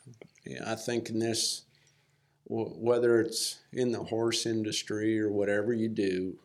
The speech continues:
you learn a lot about yourself, you know, and you learn,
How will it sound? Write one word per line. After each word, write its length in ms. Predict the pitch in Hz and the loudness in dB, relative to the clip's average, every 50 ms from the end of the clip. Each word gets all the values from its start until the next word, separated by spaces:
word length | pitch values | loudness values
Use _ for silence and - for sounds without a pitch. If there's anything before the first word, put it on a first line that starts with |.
| _ _ _ _ _ _ _ _ _ _ _ _ _ _ _ _ _ _ _ _ _ _ _ _ _ _ _ | _ _ _ _ _ _ _ _ _ _ _ _ _ _ _ _ _ _ _ _ _ _ _ _ _ _ _
you 200 | - 117 117 123 | -4 -2 0 2
learn 260 | 117 117 120 127 123 117 | 4 6 6 6 6 4
a 80 | 107 | 4
lot 240 | 104 104 101 104 107 | 4 4 4 4 2
about 320 | - - 95 92 - - | 2 2 0 -2 -2 -4
yourself, 840 | - - - - - - - 92 82 85 - - - - - - - - _ _ _ _ _ _ _ _ _ _ _ _ _ _ _ | -6 -4 -2 -2 0 0 0 -2 -2 -4 -6 -8 -12 -16 -18 -18 -20 -20 _ _ _ _ _ _ _ _ _ _ _ _ _ _ _
you 120 | - 101 98 | -6 -4 -4
know, 180 | 95 90 98 | -2 -2 -2
and 120 | 104 110 113 | 0 2 2
you 120 | 117 117 | 2 2
learn, 560 | 113 117 117 117 117 117 120 117 113 113 - | 2 2 2 4 4 2 2 2 0 -4 -6